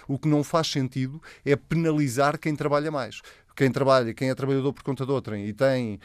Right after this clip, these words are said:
eh, fora do, do, do seu horário normal de trabalho uma outra profissão ou trabalha porque precisa, na maior parte dos casos, ninguém trabalha mais porque, por prazer só, eh, trabalha-se porque se precisa normalmente. Ora, o Estado consegue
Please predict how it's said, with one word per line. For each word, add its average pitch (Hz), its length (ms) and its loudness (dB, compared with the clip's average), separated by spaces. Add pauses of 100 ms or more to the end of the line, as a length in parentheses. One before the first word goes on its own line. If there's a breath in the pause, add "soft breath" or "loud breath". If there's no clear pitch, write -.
(160 loud breath)
eh, 110 220 0
fora 143 460 2
do, 131 200 -4
do, 127 380 -4
do 123 160 -6
seu 143 160 -4
horário 131 380 2
normal 131 320 0
de 131 40 -10
trabalho 123 440 -2
uma 117 240 -4
outra 131 360 0
profissão 123 680 -4
ou 123 180 -4
trabalha 127 500 0
porque - 280 -12
precisa, 180 600 -8
na 110 120 -2
maior 113 160 2
parte 113 220 -4
dos 113 100 -10
casos, 175 320 -4
ninguém 117 340 -2
trabalha 123 460 0
mais 135 420 -2
porque, 147 560 -10 (100)
por 143 140 -8
prazer 151 500 0
só, 143 320 -2 (320 loud breath)
eh, 104 200 -2
trabalha-se 123 580 0
porque - 260 -10
se - 80 -10
precisa 120 440 -4
normalmente. 113 520 -4 (240 loud breath)
Ora, 139 240 4
o 165 100 -8
Estado 139 440 2
consegue 147 400 -6